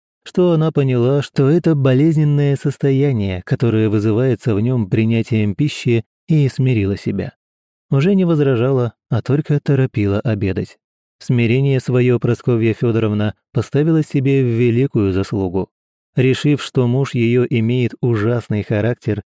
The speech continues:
и сделал несчастье ее жизни, она стала жалеть себя.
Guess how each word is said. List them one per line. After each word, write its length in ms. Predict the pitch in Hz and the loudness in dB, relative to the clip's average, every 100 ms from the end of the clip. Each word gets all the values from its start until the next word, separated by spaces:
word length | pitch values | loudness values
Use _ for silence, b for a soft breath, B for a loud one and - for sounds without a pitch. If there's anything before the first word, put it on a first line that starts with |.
| - | -2
и 140 | 139 | 0
сделал 460 | 131 117 156 156 147 | 0 0 2 2 2
несчастье 840 | 139 139 - 139 135 - 110 104 | 2 0 -2 -2 -2 -2 -2 0
ее 280 | 101 110 101 | 0 0 0
жизни, 480 | 92 139 117 110 104 _ _ | 0 -2 0 -2 -4 _ _
она 280 | - 143 180 | -2 0 0
стала 380 | - 156 151 143 | 0 0 2 2
жалеть 360 | 131 131 113 - | 2 2 0 -2
себя. 420 | - 90 90 | -6 -6 -6